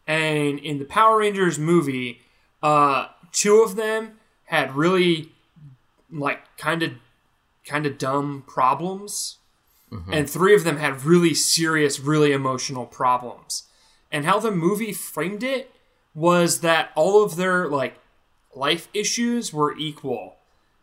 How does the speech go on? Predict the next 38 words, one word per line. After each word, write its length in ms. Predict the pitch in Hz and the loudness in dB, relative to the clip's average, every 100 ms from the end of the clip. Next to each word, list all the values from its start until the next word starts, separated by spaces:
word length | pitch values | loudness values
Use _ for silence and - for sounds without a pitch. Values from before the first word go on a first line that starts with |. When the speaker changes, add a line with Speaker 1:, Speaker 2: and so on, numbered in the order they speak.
| - | -4
Speaker 1:
And 140 | 147 | -2
in 120 | 151 | -2
fact, 500 | 139 165 160 160 156 | -2 -2 -2 -4 -8
it 220 | 160 147 - | -12 -10 -6
gave 420 | 165 165 160 - | -2 0 -2 -6
priority 680 | - 160 156 180 196 151 143 | -2 2 4 4 4 2 0
to 160 | 170 | -2
the 120 | 151 | -6
two 240 | 139 - 180 | -4 -4 -6
people 420 | - 165 160 180 | -8 -12 -8 -6
who 120 | 151 | -4
had 200 | 143 139 | -4 -4
kinda 220 | 156 156 | -4 -4
boring, 640 | 139 131 135 151 156 165 165 _ _ | -4 -6 -4 -4 -4 -10 -14 _ _
like, 340 | 147 135 127 - _ - | -6 -4 -4 -8 _ -10
just 240 | 143 127 | -8 -8
regular 380 | 139 139 160 180 | -4 -2 -2 -2
problems 680 | 175 190 190 202 208 214 - _ _ _ _ | -2 0 0 0 -6 -6 -12 _ _ _ _
and 100 | 147 | -4
kinda 220 | 156 160 | -2 0
glossed 380 | 135 151 151 - | 2 4 4 4
over 240 | 147 147 | 2 2
the 120 | 135 127 | 0 -2
really 280 | 135 131 | 0 0
heavy 320 | 123 127 117 113 | -2 -8 -8 -8
stuff. 540 | - - - - - - - - - - | -10 -12 -18 -20 -20 -20 -20 -20 -18 -8
And 120 | 147 | -4
I 80 | 151 | -4
kinda 400 | - 202 220 247 | -4 -6 -4 -4
feel 200 | 240 233 | -6 -6
like 180 | 214 151 | -6 0
Rise 320 | 151 180 208 | 0 2 0
is 120 | 202 | -2
doing 280 | 165 214 214 | -6 -6 -4
that 120 | 214 | -4
a 60 | 214 | -2
little 180 | 214 220 | -2 -4
bit, 380 | 180 220 220 | -4 -6 -6